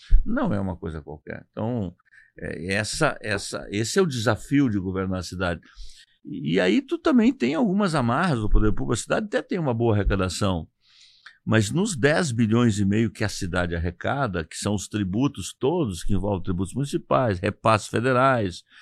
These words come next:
é, estaduais, por exemplo, parte do I P V A, I C M S, tudo tem uma,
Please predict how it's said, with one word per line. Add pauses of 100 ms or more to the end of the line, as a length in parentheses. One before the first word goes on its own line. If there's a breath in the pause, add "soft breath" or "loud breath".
(340 loud breath)
é, (140)
estaduais,
por
exemplo,
parte
do
I
P
V
A,
I
C
M
S,
tudo
tem
uma,